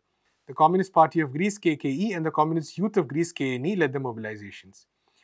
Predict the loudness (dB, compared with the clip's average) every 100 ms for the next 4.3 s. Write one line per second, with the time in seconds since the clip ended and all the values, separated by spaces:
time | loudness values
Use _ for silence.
0 | _ -6 -2 0 0 0 2 2 2 -2
1 | 2 2 2 0 0 0 0 -2 0 0
2 | 0 -2 0 0 -2 -6 -2 -4 -2 -4
3 | -4 -4 -4 -6 -8 -10 -10 -6 -2 -2
4 | 0 -4